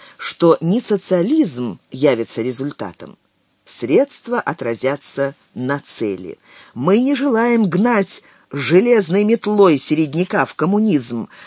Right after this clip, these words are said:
подталкивая его пинками военного коммунизма", пояснял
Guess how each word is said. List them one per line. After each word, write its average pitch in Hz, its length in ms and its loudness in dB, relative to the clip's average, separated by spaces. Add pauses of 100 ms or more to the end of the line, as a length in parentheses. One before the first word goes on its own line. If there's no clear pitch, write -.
(160)
подталкивая 180 800 2
его 170 360 2 (100)
пинками 254 800 0 (280)
военного 165 840 -2
коммунизма", 117 800 -6 (580)
пояснял 143 520 -2